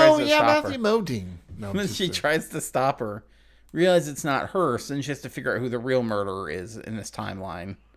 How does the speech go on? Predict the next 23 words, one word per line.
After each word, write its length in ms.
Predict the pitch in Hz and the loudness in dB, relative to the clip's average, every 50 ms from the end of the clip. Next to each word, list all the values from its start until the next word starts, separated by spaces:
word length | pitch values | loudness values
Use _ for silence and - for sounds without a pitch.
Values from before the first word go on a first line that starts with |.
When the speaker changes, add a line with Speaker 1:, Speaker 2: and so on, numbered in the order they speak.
| _ _ _ _ _ _ _ - | _ _ _ _ _ _ _ -8
Speaker 2:
or 80 | - 110 | -6 -4
in 80 | 110 110 | -2 -4
this 160 | 104 - - | -4 -6 -6
multiverse. 760 | 127 107 104 - 107 92 95 92 85 87 87 - - - - _ _ _ _ - - | -6 -6 -6 -6 -8 -8 -8 -8 -8 -8 -8 -10 -12 -12 -14 _ _ _ _ -20 -20
Speaker 1:
I 40 | - - - - - 147 | -20 -20 -20 -12 -8 -6
was 100 | 151 156 | -6 -4
thinking 500 | 208 202 196 190 175 156 139 131 117 - _ _ _ _ | -4 -4 -2 0 0 0 0 -2 -6 -10 _ _ _ _
Grey's 340 | - 120 120 117 120 120 139 | -6 -2 -2 -2 -2 -2 -6
Anatomy, 440 | 143 143 147 143 147 143 143 151 143 | -6 -6 -6 -6 -6 -6 -8 -8 -8
but 120 | 139 127 120 | -8 -8 -8
he 40 | 120 | -8
was 140 | 117 110 113 | -8 -8 -8
in 100 | 107 104 | -10 -10
Gross 500 | - - - - 107 107 107 104 - - | -12 -12 -10 -8 -6 -6 -6 -8 -8 -10
Anatomy. 500 | 87 85 82 - - - 60 60 - - - | -12 -14 -16 -18 -18 -20 -20 -20 -20 -18 -14
Speaker 2:
Yeah, 180 | - - 85 78 - - - - | -12 -12 -12 -12 -14 -16 -18 -16
there 160 | - 110 101 - | -14 -12 -12 -12
you 80 | 50 | -12
go. 80 | 50 - - | -12 -14 -16
Speaker 1:
I 40 | - - _ _ _ - | -16 -20 _ _ _ -10
was 100 | 113 107 | -4 -4
like, 180 | 113 110 104 - | -4 -4 -4 -6
I, 120 | - 107 | -10 -10